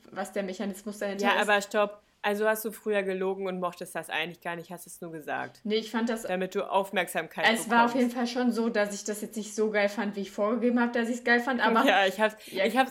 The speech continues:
Speaker 2: immer gewusst, ich hab's immer gewusst.
Speaker 1: <laughs> Aber ich mochte das schon, also es, das war jetzt nicht eklig für mich. Nur ich hätte halt die Pommes auch einfach dann ohne alles essen können, anstatt mit Senf, weil wer isst schon Pommes mit Senf?
Speaker 2: Aber ganz ehrlich, diese Veggie-Frikos, ne, also diese Frikadellen,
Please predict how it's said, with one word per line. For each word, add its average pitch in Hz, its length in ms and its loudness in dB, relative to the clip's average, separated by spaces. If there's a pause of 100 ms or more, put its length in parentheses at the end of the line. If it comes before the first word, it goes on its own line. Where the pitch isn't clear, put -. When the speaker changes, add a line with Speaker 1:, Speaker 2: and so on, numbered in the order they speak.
Speaker 2:
immer 277 400 6
gewusst, 247 480 4 (100)
ich 262 120 6
hab's 208 160 8 (100)
immer 202 200 6
gewusst. 196 440 -2 (160)
Speaker 1:
<laughs> - 140 -2
Aber 214 280 6
ich 220 120 4
mochte 247 320 4
das 185 240 0
schon, 247 260 2
also 180 220 -4
es, 190 80 -12
das 208 180 -6
war 196 120 2
jetzt 190 120 -6
nicht 208 120 -8
eklig 277 340 -4
für 190 120 -2
mich. 185 200 -4 (240)
Nur 214 280 2
ich 214 120 -4
hätte 233 200 0
halt 214 180 2
die 233 40 -4
Pommes 220 320 -2
auch 202 140 0
einfach 196 240 0
dann 196 260 -2
ohne 202 280 2
alles 240 240 2
essen 180 260 -6
können, 185 160 -2
anstatt 190 340 -4
mit 185 140 -8
Senf, 202 240 -2
weil 175 140 -4
wer 180 160 2
isst - 120 -4
schon 180 140 -4
Pommes 185 320 -4
mit 175 100 -10
Senf? 208 140 2
Speaker 2:
Aber 202 180 4
ganz 226 220 0
ehrlich, 226 240 0
diese 214 340 -4
Veggie-Frikos, 214 880 -6
ne, 196 220 -4
also 180 160 -8
diese 180 180 -12
Frikadellen, 185 640 -10